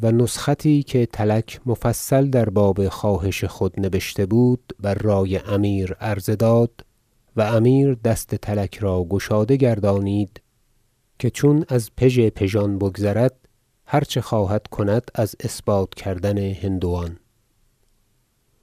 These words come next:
و صاحب دیوان رسالت را پیغام داد بر زبان عراقی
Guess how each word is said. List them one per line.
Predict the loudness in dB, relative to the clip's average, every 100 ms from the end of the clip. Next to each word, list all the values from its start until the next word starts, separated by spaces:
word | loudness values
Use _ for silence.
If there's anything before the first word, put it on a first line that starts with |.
| _ _ _ _ _ _ -4
و | -2
صاحب | 2 2 2
دیوان | 2 4 8 8
رسالت | 8 6 4 2 2 2 -2 -2
را | 0 0
پیغام | 0 0 4 4 6 4
داد | 4 4 4 2
بر | -2 0
زبان | -2 0 0 0
عراقی | -2 -2 0 0 0 0 0 -2